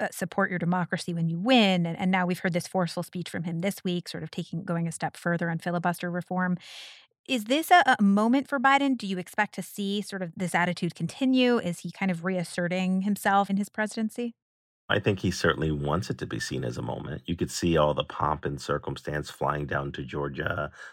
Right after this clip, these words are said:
Speaker 2: dozens of legislators, many of them Black, dozens of civil rights movement leaders. I think he definitely wants to see it as a moment where he makes good on some of these promises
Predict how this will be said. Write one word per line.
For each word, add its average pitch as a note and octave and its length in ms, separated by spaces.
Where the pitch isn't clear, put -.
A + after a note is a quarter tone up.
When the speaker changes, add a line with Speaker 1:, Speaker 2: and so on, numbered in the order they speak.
Speaker 2:
dozens E2 400
of D2 260
legislators, D2+ 760
many D2+ 160
of C#2+ 120
them D2+ 180
Black, D2+ 380
dozens D2+ 300
of C#2+ 120
civil D2+ 300
rights C#2+ 360
movement E2+ 380
leaders. C#2 580
I - 80
think G#2 160
he G#2+ 80
definitely F#2 480
wants F2 440
to E2+ 100
see E2+ 240
it D#2+ 40
as D#2 140
a D2+ 60
moment D#2+ 400
where D#2 100
he D#2+ 160
makes D2 260
good D#2+ 220
on D2 140
some D#2 180
of D2 80
these D2 180
promises D2+ 920